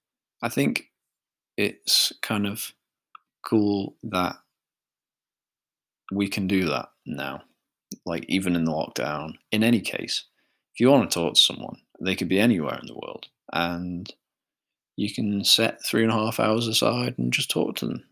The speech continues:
hash it out. It's nice. Um, I was on camera to him. I had a lot of really embarrassing angles. I was kinda just lying in bed, big double chins,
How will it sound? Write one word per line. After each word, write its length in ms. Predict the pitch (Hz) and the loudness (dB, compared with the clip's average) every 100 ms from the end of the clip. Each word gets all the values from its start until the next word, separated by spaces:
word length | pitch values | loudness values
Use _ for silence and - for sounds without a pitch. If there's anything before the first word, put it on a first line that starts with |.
| _ _ | _ _
hash 180 | - - | -4 -2
it 100 | - | -2
out. 260 | - - - _ _ _ - | -2 -4 -8 _ _ _ -4
It's 120 | - | -2
nice. 360 | 101 - - - _ _ _ _ _ _ _ _ - | -2 -4 -10 -12 _ _ _ _ _ _ _ _ -8
Um, 600 | 90 90 92 90 92 - - | -4 -2 0 -2 -4 -10 -10
I 80 | - | -6
was 100 | 90 | -2
on 180 | 87 90 | -2 -2
camera 380 | - 107 110 110 | 0 2 2 0
to 200 | 127 123 | 0 0
him. 160 | 123 - _ _ _ _ _ _ _ _ _ _ - | -2 -6 _ _ _ _ _ _ _ _ _ _ -8
I 140 | 85 | -6
had 160 | 82 80 - - - - - - | -4 -2 -2 -2 -6 -16 -20 -14
a 100 | 62 | -8
lot 240 | 78 90 | -2 0
of 400 | - - - - - | 0 -2 -4 -6 -12
really 320 | - 90 90 | -6 -2 0
embarrassing 720 | 90 90 87 90 95 - 92 92 | 0 2 2 4 4 4 2 0
angles. 680 | 92 98 98 98 101 - - | 0 0 2 0 -2 -6 -6
I 60 | |
was 100 | 73 | -8
kinda 220 | - 73 73 | -6 -6 -6
just 140 | 78 | -6
lying 380 | 76 82 82 82 | -4 -4 -4 -4
in 140 | 85 82 | -6 -4
bed, 380 | 82 82 82 - _ | 0 0 0 -6 _
big 200 | 82 82 | -6 -6
double 220 | - 78 80 | -4 -4 -2
chins, 720 | - 85 85 87 90 - | 0 0 0 -2 0 0